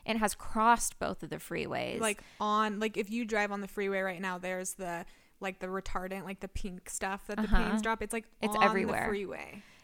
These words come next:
Speaker 1: And not only that, but access in and out of Oregon is closed. And so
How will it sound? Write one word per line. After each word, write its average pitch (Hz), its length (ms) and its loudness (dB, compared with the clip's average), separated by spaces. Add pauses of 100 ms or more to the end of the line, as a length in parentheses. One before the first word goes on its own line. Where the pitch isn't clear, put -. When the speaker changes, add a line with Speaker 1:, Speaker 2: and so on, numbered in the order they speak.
(220)
Speaker 1:
And 202 720 2
not 214 240 4
only 339 240 2
that, 226 500 4
but 196 140 6
access 196 1080 2
in 214 200 2
and 208 120 2
out 190 200 0
of 175 120 -2
Oregon 165 640 -2
is - 120 -6
closed. - 760 0
And 233 140 4
so 214 280 10